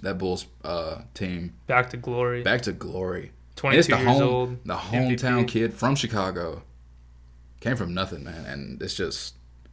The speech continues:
Speaker 1: gone.
Speaker 2: Just gone.
Speaker 1: Just gone. But, man, I, I don't know what it is with Chicago,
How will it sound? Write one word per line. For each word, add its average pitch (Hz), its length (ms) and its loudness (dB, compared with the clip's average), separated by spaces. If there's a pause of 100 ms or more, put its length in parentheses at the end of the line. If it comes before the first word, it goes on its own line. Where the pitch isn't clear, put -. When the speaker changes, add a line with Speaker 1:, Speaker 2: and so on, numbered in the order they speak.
(580)
Speaker 1:
gone. 73 320 -10 (1120)
Speaker 2:
Just - 140 -20
gone. 120 360 -6
Speaker 1:
Just 98 200 -6
gone. 87 340 -8
But, 101 120 2
man, 120 120 2
I, 107 80 4
I - 160 4
don't - 100 2
know 104 100 6
what 131 140 6
it 113 80 6
is 98 140 0
with 95 100 -4
Chicago, 92 580 2